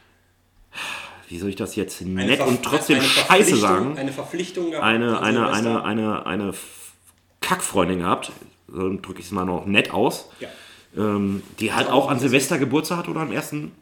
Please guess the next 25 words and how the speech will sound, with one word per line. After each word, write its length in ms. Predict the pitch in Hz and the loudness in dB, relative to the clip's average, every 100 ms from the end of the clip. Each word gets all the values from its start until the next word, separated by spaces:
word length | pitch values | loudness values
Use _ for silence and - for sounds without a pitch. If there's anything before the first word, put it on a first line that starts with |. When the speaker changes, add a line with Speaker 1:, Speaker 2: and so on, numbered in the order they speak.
| _ - | _ -4
Speaker 1:
Nee, 140 | 151 | -2
am 80 | 131 | 0
Speaker 2:
Ich 60 | 120 | -2
weiß, 140 | 104 | -4
Speaker 1:
Silvester. 160 | - - | -8 -6
Speaker 2:
Silvester, 400 | 110 113 - 139 | -2 -2 -4 -2
ja, 120 | 107 | -2
ist 100 | 104 | 0
Speaker 1:
Deswegen 180 | 131 135 | -2 0
Speaker 2:
natürlich 60 | 139 | 0
auch 60 | |
Speaker 1:
kann 100 | 139 | 2
man 0 | |
ja 80 | 135 | 0
nicht 80 | 135 | 0
Speaker 2:
scheiße. 100 | 104 | 0
Speaker 1:
feiern. 180 | 113 - | -4 -6
Speaker 2:
Deswegen 320 | 92 110 101 | -4 0 0
durftest 360 | 117 135 - 160 | 0 0 0 -2
du 40 | |
dann 140 | 143 143 | -2 0
halt 100 | 143 | -2
auch 80 | 143 | -4
nicht 180 | 147 135 | -6 -2
weg. 200 | 156 | -2